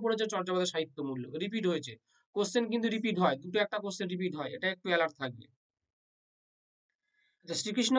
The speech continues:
কীর্তন কাব্য লৌকিক প্রেমের কাহিনী, সংক্ষেপে মতামত, তোমার মতামত আলোচনা করো। পরাগলি মহাভারত, বাংলা মহাভারত অনুবাদ সাহিত্যে বাংলা মহাভারতের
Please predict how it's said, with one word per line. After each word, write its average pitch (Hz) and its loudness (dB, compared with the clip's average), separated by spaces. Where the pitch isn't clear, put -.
কীর্তন 254 2
কাব্য 233 4
লৌকিক 226 4
প্রেমের 220 4
কাহিনী, 180 4
সংক্ষেপে 185 0
মতামত, 175 0
তোমার 175 0
মতামত 165 -2
আলোচনা 143 -2
করো। 110 -8
পরাগলি 226 8
মহাভারত, 208 6
বাংলা 185 6
মহাভারত 226 6
অনুবাদ 208 4
সাহিত্যে 220 2
বাংলা 175 2
মহাভারতের 208 2